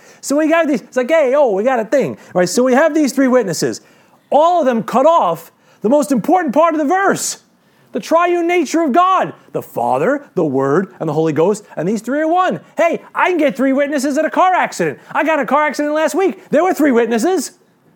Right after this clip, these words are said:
It was nothing divine about it, except the fact that I walked away from it. But you know what? This is a very important verse, and it's under attack in new versions.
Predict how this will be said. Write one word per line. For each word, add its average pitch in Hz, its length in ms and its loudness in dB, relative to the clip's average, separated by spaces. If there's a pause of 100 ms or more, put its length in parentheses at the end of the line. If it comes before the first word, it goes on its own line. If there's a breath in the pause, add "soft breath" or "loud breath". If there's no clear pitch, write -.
(260)
It - 60 -2
was 285 160 2
nothing 294 260 2
divine 240 420 2
about 220 280 2
it, 311 120 -4 (340)
except 147 260 -6
the 143 80 -4
fact 165 220 -2
that 147 100 -4
I - 20 -2
walked 156 280 -2
away 190 200 -2
from - 180 -10
it. 240 160 -6 (220 loud breath)
But 202 160 -4
you 202 60 0
know 240 100 2
what? 339 240 0 (500 soft breath)
This 262 320 0
is 208 120 0
a 190 80 4
very 175 360 2
important 226 400 -2
verse, 302 380 0
and 196 160 0
it's 202 180 0
under 196 280 0
attack 294 480 0
in 185 120 -2
new 196 140 0
versions. 240 640 -4